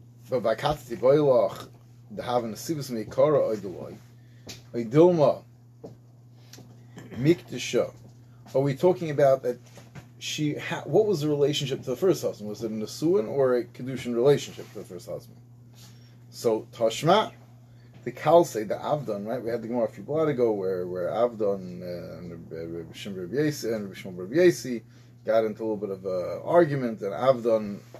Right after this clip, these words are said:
for treating Reb Shimon Reb Yasi inappropriately, not treating Rebbe with the right covet, so he was nenash that his, his daughter-in-laws were,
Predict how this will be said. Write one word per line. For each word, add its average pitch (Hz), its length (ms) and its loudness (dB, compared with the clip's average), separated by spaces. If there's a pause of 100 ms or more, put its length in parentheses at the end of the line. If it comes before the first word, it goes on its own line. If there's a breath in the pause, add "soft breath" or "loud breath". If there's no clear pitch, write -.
for 104 140 -16
treating 120 340 -4
Reb - 360 -12
Shimon 101 200 -10
Reb 92 100 -8
Yasi 107 360 -4
inappropriately, 110 840 0 (340 loud breath)
not 101 200 -8
treating 85 360 -12
Rebbe 180 280 6
with 156 100 2
the 143 80 -2
right 131 180 0
covet, 113 380 0 (300 soft breath)
so - 140 -14
he 113 80 -8
was 113 120 -4
nenash 147 480 2
that 120 100 -6
his, 117 360 -4 (100)
his 117 180 -8
daughter-in-laws 131 600 2
were, 110 200 -4